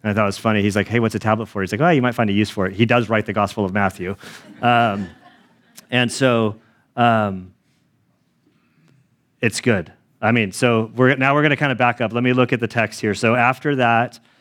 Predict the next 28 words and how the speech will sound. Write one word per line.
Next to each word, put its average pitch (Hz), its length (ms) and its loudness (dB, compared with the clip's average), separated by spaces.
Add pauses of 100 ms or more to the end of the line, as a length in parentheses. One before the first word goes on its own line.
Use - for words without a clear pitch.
(280)
he 120 200 2
went 127 200 2
out 131 200 2
and 127 100 0
he 120 80 2
looked 113 220 2
at 113 80 2
a 104 40 2
tax 101 320 -4
collector. 98 300 -4
So 113 140 -2
we've 104 120 2
re-, 117 160 2
reviewed 117 420 2
a 131 60 2
tax 113 300 -4
collector. 104 320 -10
I 120 100 0
don't 143 160 -2
think 139 140 0
we 135 100 2
need 127 140 2
a 123 60 4
whole 123 100 4
lot 120 160 4
of 117 60 -2
explanation 110 560 0
on, 107 240 0